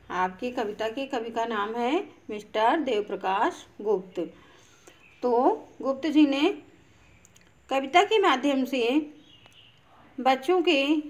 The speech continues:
नए उत्साह, जोश और उनकी जिज्ञासा और उनकी भावनाओं को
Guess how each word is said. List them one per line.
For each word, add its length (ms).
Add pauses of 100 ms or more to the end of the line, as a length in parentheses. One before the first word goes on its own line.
(120)
नए 520
उत्साह, 560
जोश 560
और 300
उनकी 280
जिज्ञासा 680 (760)
और 180
उनकी 260
भावनाओं 640
को 500